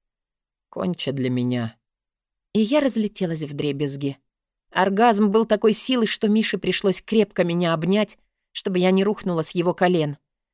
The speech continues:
Шептала что-то бессвязное, цепляясь за его кожу ногтями. Его каменный член упирался мне в попу. Сбивчивое дыхание опаляло шею.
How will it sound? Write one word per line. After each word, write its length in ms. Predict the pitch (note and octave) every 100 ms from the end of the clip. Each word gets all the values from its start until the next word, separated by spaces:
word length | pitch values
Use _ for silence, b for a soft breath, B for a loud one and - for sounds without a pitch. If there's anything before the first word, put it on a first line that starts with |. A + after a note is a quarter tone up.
| _
Шептала 480 | - - - F4 A3+
что-то 260 | - F#3
бессвязное, 840 | D#3 E3+ - G#3 A3+ F#3 D#3+ D3+ D#3 _ _ _
цепляясь 540 | - F3+ D#3+ F3 E3+ -
за 160 | E3+
его 180 | F3 F3+
кожу 300 | - G3 F3
ногтями. 580 | F3 - - E3 D#3+ D3+ _ _ _ _ _ -
Его 180 | E3+ F3
каменный 540 | F#3 F3 E3 D#3+ D#3+
член 380 | - - G3+ F3+
упирался 440 | D3+ E3 E3+ -
мне 200 | E3 F#3
в 100 | -
попу. 480 | - F#3+ D#3 - D3+ _ _ _ _ _
Сбивчивое 600 | D3+ C#3+ E3+ - D#3+ D#3+
дыхание 540 | D3+ D#3 F#3 F3+ E3 D#3
опаляло 380 | D#3+ D#3+ E3+ E3+
шею. 520 | - F3 D3 D3